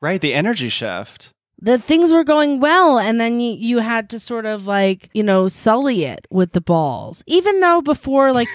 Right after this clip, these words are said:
Speaker 2: you know, <laughs> I, before
Speaker 1: Yeah,
Speaker 2: you
Speaker 1: to sully it with the
Speaker 2: <laughs> with the
Speaker 1: balls.
Speaker 2: balls. But, you know, you said you had a hairy chest with the beer,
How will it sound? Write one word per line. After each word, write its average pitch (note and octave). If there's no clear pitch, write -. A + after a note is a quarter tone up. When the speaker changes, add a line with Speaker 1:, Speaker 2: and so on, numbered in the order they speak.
Speaker 2:
you C4+
know, A#3
<laughs> -
I, -
before C#4
Speaker 1:
Yeah, C4+
Speaker 2:
you C4
Speaker 1:
to D#3
sully A3
it C3+
with C#3
the -
Speaker 2:
<laughs> B2+
with B3
the F#4+
Speaker 1:
balls. G3+
Speaker 2:
balls. F#3+
But, C#4+
you A#3
know, A3+
you G#3+
said F#3
you F3
had F3
a G3
hairy G3+
chest -
with G3+
the B3
beer, D#4+